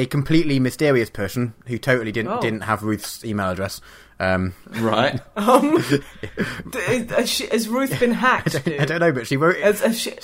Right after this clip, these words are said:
Speaker 2: has she been
Speaker 1: uh,
Speaker 2: kidnapped
Speaker 1: as,
Speaker 2: and this is your
Speaker 1: but
Speaker 2: way of
Speaker 1: this
Speaker 2: kind of
Speaker 1: completely
Speaker 2: like
Speaker 1: mysterious person wrote in all caps, um, "I have a film prequel which is better than the,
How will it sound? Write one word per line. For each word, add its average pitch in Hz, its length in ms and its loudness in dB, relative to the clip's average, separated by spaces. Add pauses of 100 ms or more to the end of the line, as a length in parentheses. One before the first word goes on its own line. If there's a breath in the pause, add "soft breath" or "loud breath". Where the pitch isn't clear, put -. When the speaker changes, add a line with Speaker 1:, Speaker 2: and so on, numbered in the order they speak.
(120)
Speaker 2:
has 147 140 4
she 254 80 0
been 254 200 0
Speaker 1:
uh, 156 40 2
Speaker 2:
kidnapped 190 400 2
Speaker 1:
as, 196 60 2
Speaker 2:
and 185 60 -2
this 196 140 -2
is 190 100 -6
your 202 120 4
Speaker 1:
but 147 100 4
Speaker 2:
way 196 120 2
of 180 60 4
Speaker 1:
this 165 120 2
Speaker 2:
kind 190 160 0
of 202 40 -2
Speaker 1:
completely 165 320 0
Speaker 2:
like 143 60 0
Speaker 1:
mysterious 139 400 0
person 117 280 -6
wrote 120 280 -2
in 113 240 -6
all 127 300 -2
caps, - 540 -6 (380 soft breath)
um, 107 400 -4 (680)
"I 127 80 0
have 135 140 2
a 135 60 -4
film 143 380 0
prequel 123 320 -4
which 120 140 -4
is 120 100 -6
better 131 300 -4
than 123 320 -6
the, 123 220 -4